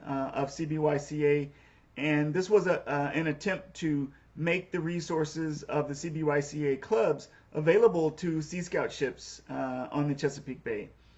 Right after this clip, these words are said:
Uh, and there's a certain expectation for, um, uh, behavior and so forth, and the procedures for accessing the clubs,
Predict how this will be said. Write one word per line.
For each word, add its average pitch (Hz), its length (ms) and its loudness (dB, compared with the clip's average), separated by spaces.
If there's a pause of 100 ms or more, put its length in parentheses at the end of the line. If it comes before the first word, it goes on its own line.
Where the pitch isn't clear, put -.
(280)
Uh, 160 200 -4
and 185 100 -2
there's 220 140 6
a 202 60 2
certain 185 440 4 (280)
expectation 160 840 -2
for, 143 500 2 (380)
um, 127 640 -4 (360)
uh, 107 260 -8
behavior 151 720 4
and 139 140 2
so 151 160 4
forth, 147 380 2
and 139 200 -4
the 135 40 0
procedures 151 600 -2
for 147 140 0
accessing 143 540 0
the 135 60 -2
clubs, 143 420 0